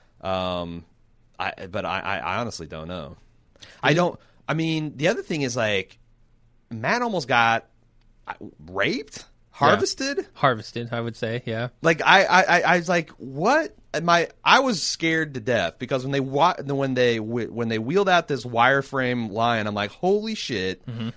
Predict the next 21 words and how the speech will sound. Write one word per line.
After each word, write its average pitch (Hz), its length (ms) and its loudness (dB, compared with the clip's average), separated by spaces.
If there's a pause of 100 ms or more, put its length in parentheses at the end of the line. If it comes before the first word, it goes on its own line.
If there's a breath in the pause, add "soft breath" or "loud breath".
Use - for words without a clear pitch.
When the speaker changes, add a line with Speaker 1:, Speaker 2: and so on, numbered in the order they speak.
Speaker 1:
they're 131 100 2
gonna 220 180 2
put 196 240 0
Matt 147 320 -2
in 110 180 -2
there 95 420 -2
and 98 120 -6
everyone's 135 440 0
gonna 123 180 -2
take 117 240 -6
turns 104 380 -6
fucking 90 280 -6
him." - 320 -16
Speaker 2:
That's 143 220 2
what, 151 200 -6
yeah, 165 260 2
that's 127 160 -4
what 123 100 -2
I 107 60 -2
assumed 107 320 -6
too. 107 240 -6